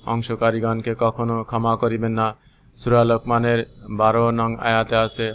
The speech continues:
"আল্লাহর সাথে অংশকারীর কবিরা গুনাহ হয়।" তাই যুগে যুগে আল্লাহ নবী পাঠাইয়া মানুষকে সাবধান করিয়া থাকেন। এখন আর নবী পাঠাইবেন না, তবে মুজাদ্দেদ পাঠাইয়া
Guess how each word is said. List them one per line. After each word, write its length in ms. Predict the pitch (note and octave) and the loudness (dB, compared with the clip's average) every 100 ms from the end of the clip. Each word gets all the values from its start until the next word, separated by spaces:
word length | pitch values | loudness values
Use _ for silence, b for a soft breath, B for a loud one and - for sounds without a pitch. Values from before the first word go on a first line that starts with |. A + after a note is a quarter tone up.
| - | -2
"আল্লাহর 380 | A2 A2+ A#2 | -2 0 0
সাথে 320 | A2+ A#2 A2+ A2+ | 0 -4 -4 -6
অংশকারীর 760 | - A2+ A2 A#2 A2+ A2 A2 b b b b - | -4 -6 -6 -4 0 0 -4 b b b b -4
কবিরা 460 | A2 A#2 A#2 A2+ | -2 2 2 2
গুনাহ 420 | G#2 A2+ A2+ A2+ | 0 -2 -2 0
হয়।" 240 | A2+ A2 G#2+ b b b _ - | -2 -2 -4 b b b _ -2
তাই 240 | A#2 A#2+ | 2 2
যুগে 320 | A2 A#2 A2+ | 0 -2 -2
যুগে 280 | A2+ A2+ A2+ | -2 0 0
আল্লাহ 460 | A2 - A#2 A#2 A#2 | 0 0 0 2 0
নবী 280 | A2+ A2 A2+ | 0 -2 -2
পাঠাইয়া 460 | A2+ A2+ A2+ A2 | 0 0 -2 -2
মানুষকে 440 | G#2+ A2+ A2+ - A2+ | -2 -4 -4 -6 -4
সাবধান 480 | A2+ G#2 G#2+ A2+ | -2 -2 -2 -4
করিয়া 300 | A2 A2+ A2+ | -4 -4 -2
থাকেন। 420 | A2 A2 G#2 G#2+ G#2 - b b b _ - | -2 -4 -6 -8 -10 -20 b b b _ -10
এখন 300 | A2+ B2 A#2+ | -4 0 0
আর 120 | A#2 | 2
নবী 280 | A#2+ A#2+ A#2+ | 0 0 2
পাঠাইবেন 460 | A#2+ A#2 A#2+ A#2 | 2 2 0 -2
না, 240 | A#2 A#2 A#2 | -2 -2 -2
তবে 260 | - A#2 | -2 -2
মুজাদ্দেদ 500 | A2+ A2+ A2+ G#2+ A#2 A#2 | 0 -2 -4 -2 -4 -2
পাঠাইয়া 500 | A#2 A2+ A2+ A2+ A2+ | -2 0 0 0 0